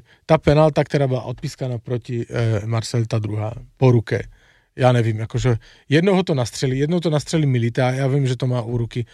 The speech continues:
to je nastřelená, nic se nepíská. Po druhé to, o, o, nastřelí mu ruku bez pohybu, on byl ve skluzu bez pohybu, mu střelí do ruky, je penalta. Tož tak mi řekni, kedy je, kedy není.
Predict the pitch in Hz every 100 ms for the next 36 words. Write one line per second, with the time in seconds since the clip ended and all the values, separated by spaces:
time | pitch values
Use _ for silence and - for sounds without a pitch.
0 | _ _ 151 139 123 - 131 127 120 117
1 | 120 117 113 113 - - - - _ _
2 | _ _ - 170 202 196 175 180 170 165
3 | - 156 151 151 151 151 151 160 151 151
4 | 151 - 175 160 160 156 147 147 151 147
5 | 135 160 - 165 143 131 131 127 139 135
6 | 127 _ 143 143 147 147 165 147 143 156
7 | - 147 131 120 - - - 131 - 143
8 | 139 131 143 - _ 135 113 120 107 -
9 | - - - _ 156 - 196 214 202 208
10 | 220 185 - 170 156 165 139 151 147 135